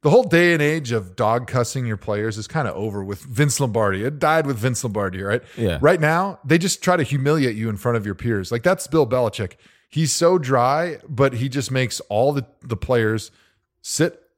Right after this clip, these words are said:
Speaker 1: in the meeting room, and he puts up film of you screwing up, and he just humiliates you, and he embarrasses you in front of your peers, and that's his way of getting you to play better. That's how Bill
Speaker 2: Mm-hmm.
Speaker 1: Parcells did it. That's how all the Belichick minions that have gone on and had failures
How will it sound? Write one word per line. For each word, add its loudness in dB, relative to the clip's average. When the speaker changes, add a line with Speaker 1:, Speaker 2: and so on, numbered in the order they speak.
Speaker 1:
in 0
the 0
meeting 0
room, -4
and 0
he 0
puts 2
up 0
film 0
of -2
you 0
screwing -2
up, -4
and -2
he 0
just -2
humiliates 2
you, -6
and 0
he 6
embarrasses 4
you 0
in -2
front 0
of -4
your 0
peers, -4
and -4
that's 0
his 4
way 2
of 0
getting 0
you -2
to 0
play 0
better. 2
That's -4
how 0
Bill -4
Speaker 2:
Mm-hmm. -10
Speaker 1:
Parcells -4
did 2
it. -6
That's 0
how 4
all 2
the -4
Belichick -2
minions 2
that 2
have 0
gone 2
on 2
and -2
had -2
failures 0